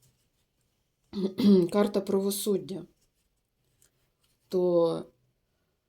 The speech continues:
е... Якою мірою міряєш, такою мірою і тобі буде одміряно.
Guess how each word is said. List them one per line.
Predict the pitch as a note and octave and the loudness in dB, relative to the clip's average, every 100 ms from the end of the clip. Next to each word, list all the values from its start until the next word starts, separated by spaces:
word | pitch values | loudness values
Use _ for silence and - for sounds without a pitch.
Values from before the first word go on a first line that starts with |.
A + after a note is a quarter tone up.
| _ _ _ _ _ _ _ _ _ _ - | _ _ _ _ _ _ _ _ _ _ -16
е... | - A3+ A3 G#3+ G3 F#3 - - - - - _ _ - - _ _ _ _ _ _ _ _ _ _ _ _ _ _ _ _ _ _ _ | -8 -4 -2 -2 -2 -6 -16 -20 -20 -20 -20 _ _ -20 -20 _ _ _ _ _ _ _ _ _ _ _ _ _ _ _ _ _ _ _
Якою | F#3+ G#3+ A#3+ C4+ B3 | -8 -6 0 2 4
мірою | A#3 B3 A#3+ A3 G#3 | 4 6 6 6 4
міряєш, | A3+ C#4+ C#4 F#3+ F3+ | 4 2 4 2 0
такою | - F#3+ - A#3+ A#3 | -4 -8 0 2 4
мірою | G#3 G#3 G#3 G3 F#3 | 4 2 2 2 0
і | - | -2
тобі | - F#3 G#3 | -8 -6 -4
буде | F#3 F#3 F3+ | -2 -2 -2
одміряно. | E3+ E3+ D#3+ D#3 D#3+ E3 | -2 -4 -6 -8 -12 -18